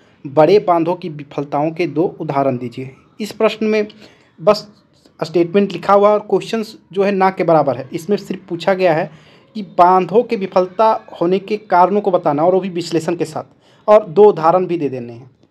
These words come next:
तो हम लोगों ने अभी जो लास्ट में लीबिया अभी देखा है, लगभग दस हज़ार लोग डैम टूटने से मर चुके हैं और यह बहुत ही बड़ी जनसंख्या भी है। तो भारत में भी ऐसे घटनाएं हो चुकी हैं। ऐसे में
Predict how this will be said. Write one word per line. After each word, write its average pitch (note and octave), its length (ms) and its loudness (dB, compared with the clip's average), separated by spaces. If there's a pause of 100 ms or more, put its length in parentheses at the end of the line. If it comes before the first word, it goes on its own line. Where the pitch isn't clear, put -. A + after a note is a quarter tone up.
(920)
तो A3 60 6
हम F#3+ 140 4
लोगों G#3+ 220 2
ने G#3+ 80 -2
अभी G#3 220 -4 (440)
जो D#3+ 380 -2 (380)
लास्ट D#3+ 340 0
में F3+ 120 2
लीबिया D3+ 360 2
अभी F3+ 180 2
देखा D3 320 -4
है, D3+ 200 -6 (420)
लगभग F3+ 320 -2
दस G3 180 4
हज़ार F#3+ 300 2
लोग F#3+ 380 2 (880)
डैम E3 300 0
टूटने E3+ 360 -4
से G3+ 160 -2
मर E3 220 0
चुके C3+ 260 -10
हैं C3 240 -14 (360)
और A#3 300 0
यह F#3 180 4
बहुत F#3 300 0
ही G#3 60 -6
बड़ी E3 400 0
जनसंख्या D#3 500 -4
भी D#3+ 140 -4
है। D3+ 160 -8
तो G3 80 -6
भारत F#3 340 4
में G#3 140 -2
भी G#3 140 -6
ऐसे F3+ 280 0
घटनाएं E3+ 380 -2
हो F3+ 220 -2
चुकी C3 320 -10
हैं। - 320 -16 (1000)
ऐसे E3 240 2
में G#3+ 280 0